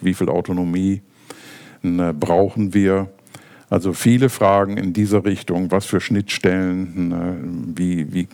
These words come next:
wie kann man so ein, ein Gerät, ne, lenken, was die in der dritten Dimension sich bewegt,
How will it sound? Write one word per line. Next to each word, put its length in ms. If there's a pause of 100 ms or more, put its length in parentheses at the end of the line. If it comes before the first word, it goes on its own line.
wie 180
kann 220
man 200
so 220
ein, 440
ein 220
Gerät, 460
ne, 500
lenken, 560
was 240
die 80
in 160
der 160
dritten 400
Dimension 540
sich 180
bewegt, 420